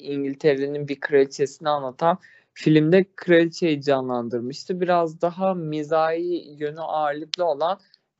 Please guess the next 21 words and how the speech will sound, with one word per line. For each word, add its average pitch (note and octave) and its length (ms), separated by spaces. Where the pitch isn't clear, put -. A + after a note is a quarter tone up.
e, C#3+ 200
bir E3 160
dram F3 360
yapımdı. B2+ 720
Orada F#3 360
da G#3+ 280
işte - 300
şey, E3+ 340
lezbiyen F3 520
bir F3 100
kraliçeyi E3 560
falan E3+ 300
anlatıyordu. C3+ 640
Olivia D#3 460
Colman D#3+ 320
da D#3 120
bu D3 80
karakteri D#3 480
oldukça D3 420
iyi C#3+ 200
oynamıştı. C#3 760